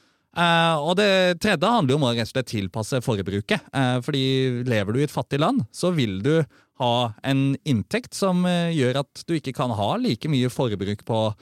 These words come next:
eh, kall det ikke de mest nødvendigste, eh, varene og tjenestene, eh, som det vi har i Norge. Og da må man gjøre en prioritering, da. Hva skal man kutte bort? Hva er det som er nødvendig å bevare her? Hvordan skal man få denne, eh,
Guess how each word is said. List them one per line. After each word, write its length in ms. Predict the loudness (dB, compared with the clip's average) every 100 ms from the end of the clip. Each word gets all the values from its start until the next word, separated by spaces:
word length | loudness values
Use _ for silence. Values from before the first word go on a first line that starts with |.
| -16 _ -6
eh, 240 | -2 0
kall 260 | 0 -2 -2
det 120 | -4 -4
ikke 220 | -6 -4
de 80 | -2
mest 240 | -2 -2 -2
nødvendigste, 840 | 0 0 0 -2 -2 0 0 -2 -4
eh, 200 | -4 -2 -2 0
varene 420 | -2 0 -2 -2
og 100 | -4
tjenestene, 480 | -2 -2 -4 -4 -6 -4
eh, 140 | -4
som 160 | -2 0
det 120 | 0
vi 60 | 0
har 140 | 0
i 60 | -2
Norge. 300 | -4 -2 -4 -6 -20 -8
Og 80 | -2
da 120 | 2
må 140 | 2 2
man 140 | 2
gjøre 160 | 2 0
en 80 | -2
prioritering, 480 | -4 -4 -2 -2
da. 100 | -2
Hva 220 | 0 0 -2
skal 180 | -2 0
man 200 | 0 0
kutte 260 | -4 -2
bort? 160 | -2 -2
Hva 320 | 0 2 2
er 60 | 0
det 120 | 0
som 120 | 0
er 80 | 0
nødvendig 560 | 0 -2 -2 -2 -2 0
å 60 |
bevare 420 | 0 0 -2 -2
her? 180 | -2 -2
Hvordan 300 | -2 -2 -2
skal 120 | -2 -4
man 80 | -4
få 260 | -2 0
denne, 360 | 0 -2 -4 -6 -12 _ _
eh, 320 | -4 -2 0